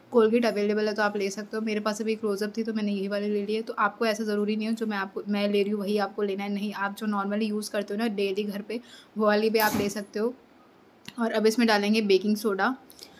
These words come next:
बेकिंग सोडा आपके दांतों को white बनाता है, साथ साथ में आपके दांतों को चमकाता है, मोती की जैसे आपके दांत बहुत ही अच्छी तरीके से shining करवाएगा इस तरीके से baking soda। तो baking soda भी आपको ले लेना है, इसमें डाल देना है और इन सभी चीज़ों को mix कर लेना है। इसमें थोड़ा सा rose water भी डालेंगे, ताकि अगर आपके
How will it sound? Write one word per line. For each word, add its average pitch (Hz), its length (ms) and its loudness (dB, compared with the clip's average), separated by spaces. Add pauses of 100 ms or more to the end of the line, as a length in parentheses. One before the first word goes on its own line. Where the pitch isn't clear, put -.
(180)
बेकिंग 233 300 6
सोडा 254 220 4
आपके 233 160 4
दांतों 208 340 2
को 233 180 4
white 190 260 4
बनाता 208 320 2
है, 226 60 4
साथ 214 180 4
साथ 214 220 -2
में 226 80 4
आपके 202 320 4
दांतों 202 240 2
को 226 80 2
चमकाता 202 480 2
है, 226 60 2
मोती 214 340 4
की 226 100 0
जैसे 220 220 2
आपके 269 260 0
दांत 202 240 -2
बहुत 202 320 -2
ही 220 140 0
अच्छी 196 280 -4
तरीके 202 240 2
से 220 80 0
shining 208 400 -2
करवाएगा 190 400 -2
इस 208 160 -2
तरीके 202 300 -2
से 208 120 -8
baking 202 320 -4
soda। 202 360 -2 (680)
तो 226 60 4
baking 208 280 4
soda 214 220 4
भी 208 100 2
आपको 214 200 2
ले 202 180 2
लेना 202 240 -2
है, 208 60 -2
इसमें 208 240 -2
डाल 185 220 0
देना 196 200 -2
है 202 80 0
और 202 160 0
इन 214 100 2
सभी 220 200 0
चीज़ों 220 260 0
को 226 100 2
mix 208 240 -2
कर 202 160 0
लेना 196 220 -2
है। 208 80 -6
इसमें 220 280 -4
थोड़ा 226 180 2
सा 220 100 -2
rose 202 200 2
water 196 200 0
भी 202 100 0
डालेंगे, 190 400 0
ताकि 202 260 -2
अगर 202 320 0
आपके 214 360 2